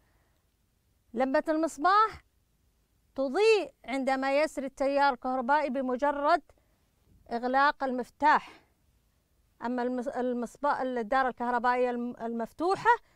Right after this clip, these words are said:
فالمصباح ين-، آه، آه، ينطفئ بمجرد انقطاع التيار الكهربائي بسبب إغلاق المفتاح.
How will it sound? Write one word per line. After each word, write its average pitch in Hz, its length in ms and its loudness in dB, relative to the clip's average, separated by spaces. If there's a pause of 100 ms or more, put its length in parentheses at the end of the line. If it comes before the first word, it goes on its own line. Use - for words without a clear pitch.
(200)
فالمصباح 254 800 0
ين-، 311 400 -2
آه، 254 500 0
آه، 233 460 -2
ينطفئ 349 720 4 (320)
بمجرد 240 580 2
انقطاع 254 520 2
التيار 359 380 2
الكهربائي 381 680 4 (600)
بسبب 277 540 4 (580)
إغلاق 233 680 4 (1160)
المفتاح. 247 720 0